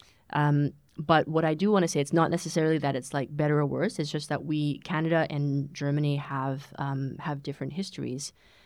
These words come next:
And, um, what I was brought up to believe, uh, because I went through the education system in Canada, was that Canada is multicultural, very tolerant. Um, we, we don't have racism.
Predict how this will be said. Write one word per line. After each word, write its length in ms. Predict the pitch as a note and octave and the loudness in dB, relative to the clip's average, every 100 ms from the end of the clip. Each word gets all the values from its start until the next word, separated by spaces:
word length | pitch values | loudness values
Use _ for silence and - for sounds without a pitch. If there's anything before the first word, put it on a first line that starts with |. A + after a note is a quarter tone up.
| _ | _
And, 640 | - C#3+ C#3 C3+ C3+ C3+ - - | -6 0 0 0 0 -2 -6 -6
um, 300 | C3+ C3 C3 - - | -4 -4 -6 -10 -8
what 260 | D3+ D3+ | 0 2
I 180 | D3 D#3+ | 4 6
was 380 | F3 D#3 D3 C#3+ | 6 6 6 4
brought 220 | - D3 | 2 2
up 100 | C#3 C3+ | 2 -2
to 80 | C#3+ | -4
believe, 520 | C#3+ C#3+ C3 C#3+ - _ _ _ _ | 0 0 0 -4 -6 _ _ _ _
uh, 160 | - C3+ | -2 -2
because 320 | C3 - C#3 | -2 -4 -2
I 60 | C#3 | -2
went 240 | C#3 F#3+ | 0 0
through 120 | - | 0
the 100 | C3+ | 0
education 420 | C#3 C#3+ C#3 C#3 | 0 -2 -4 -4
system 340 | C#3 C#3+ - B2+ | -6 -6 -6 -6
in 120 | C3 | -4
Canada, 440 | - - B2+ D3+ | -6 -4 0 0
was 220 | E3+ C#3 C#3+ | 0 -2 -2
that 340 | C3+ C3 - | -2 -2 -6
Canada 400 | - C#3 C#3 D3 C#3+ | -6 -4 0 0 0
is 440 | C#3+ C3+ C3+ C3 - _ _ D3+ | -2 -2 -2 -6 -12 _ _ -2
multicultural, 920 | D3+ D#3 F3+ D#3+ D3+ D3 C#3+ C#3 B2 | -2 -2 -4 -2 -2 0 2 2 0
very 220 | C#3+ D3 | 0 -2
tolerant. 640 | D3 C#3+ C#3+ C#3 C3+ B2+ - | -2 0 0 0 -2 -4 -6
Um, 380 | C#3+ C#3 C3 C3+ | -4 -4 -4 -6
we, 480 | D3 D3 C#3 C#3 C3+ | -4 -2 -2 -2 -4
we 100 | D#3+ | -4
don't 160 | D3 C3+ | -2 -2
have 180 | D3 C#3 | -2 -2
racism. 540 | D3 C#3+ - - D#2+ | -4 -6 -10 -10 -12